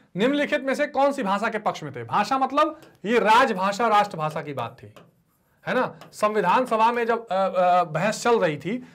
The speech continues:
तो इसमें, अ, ये बात थी कि किस भाषा को राष्ट्रभाषा या राजभाषा बनाया जाए। तो हिंदी, उर्दू, हिंदुस्तानी, अंग्रेजी, ये चार भाषाएं थी,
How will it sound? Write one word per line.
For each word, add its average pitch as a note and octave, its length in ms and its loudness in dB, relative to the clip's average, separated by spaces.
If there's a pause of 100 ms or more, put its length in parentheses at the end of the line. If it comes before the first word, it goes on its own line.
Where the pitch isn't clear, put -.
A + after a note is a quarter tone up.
(160)
तो A#3+ 240 4
इसमें, B3 460 -2
अ, G3+ 240 -6
ये A3+ 160 -2
बात A3+ 240 2
थी B3+ 100 -4
कि G#3 60 -12
किस A#3+ 220 -4
भाषा F3 320 0
को A3 120 -2
राष्ट्रभाषा G3 480 0
या A3 80 0
राजभाषा F#3 400 0
बनाया D#3 240 -2
जाए। G#3 220 -2 (340)
तो G#3 60 -2
हिंदी, A#3 540 0
उर्दू, A#3+ 680 -2 (220)
हिंदुस्तानी, A3 580 -2
अंग्रेजी, G3+ 440 -2
ये E3 160 -4
चार A3 260 2
भाषाएं A3 360 0
थी, D4 300 -4